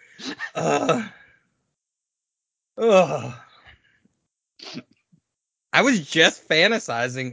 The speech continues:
about having certain parts of your body in and or around my face, and now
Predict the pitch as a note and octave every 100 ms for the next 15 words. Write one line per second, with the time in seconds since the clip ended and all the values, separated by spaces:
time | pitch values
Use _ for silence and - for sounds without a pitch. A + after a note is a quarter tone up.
0 | C3+ C#3 D3 C#3+ C#3+ D#3+ E3 E3+ - F3
1 | E3 D#3+ E3 D#3+ D#3 D3 B2 D3 E3 D3+
2 | B2 B2 - D#3 D#3+ D#3+ D3+ D#3 D#3 D#3
3 | D3 C3+ D3 D3+ C#3+ C#3 B2 C3+ C3 F3
4 | E3+ B2 B2 - _ _ _ _ _ _
5 | - - C#3 D3 D3+ F#3+ F3+ D#3+